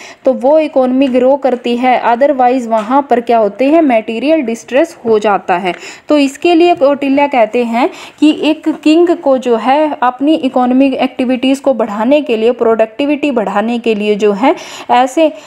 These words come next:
जो सारे, अ, उनको economic freedom देनी चाहिए और जितने भी उनकी obstructions,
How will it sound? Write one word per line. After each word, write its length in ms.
जो 180
सारे, 580
अ, 380
उनको 480
economic 540
freedom 420
देनी 300
चाहिए 400
और 260
जितने 440
भी 140
उनकी 400
obstructions, 840